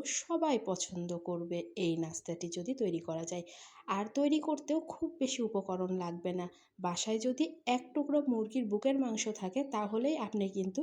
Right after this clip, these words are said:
এই নাস্তাটি তৈরি করে নিতে পারেন পরিবারের সবার জন্য বা বাচ্চার টিফিনের জন্য। এখানে আমি মুরগির একটা বুকের অংশ নিয়েছি, দুই কেজি ওজনের মুরগির যে বেস্ট পিস,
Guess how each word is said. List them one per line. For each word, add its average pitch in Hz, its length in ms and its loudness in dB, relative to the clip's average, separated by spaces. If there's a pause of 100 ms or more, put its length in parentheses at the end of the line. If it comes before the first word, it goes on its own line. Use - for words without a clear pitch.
এই 254 140 4
নাস্তাটি 254 480 2
তৈরি 214 240 6
করে 170 220 2
নিতে 170 220 0
পারেন 185 300 -4
পরিবারের 190 440 0
সবার 285 540 4
জন্য 180 280 0 (580)
বা 185 200 0
বাচ্চার 247 400 -2 (100)
টিফিনের 185 480 -2
জন্য। 147 300 -6 (1300)
এখানে 285 440 2
আমি 208 240 0
মুরগির 208 440 2
একটা 190 300 -4 (100)
বুকের 208 320 0 (460)
অংশ 208 300 -2
নিয়েছি, 208 540 0 (920)
দুই 247 260 2
কেজি 226 340 0
ওজনের 202 500 2
মুরগির 202 460 0 (120)
যে 190 120 6
বেস্ট 208 420 6 (100)
পিস, 220 220 0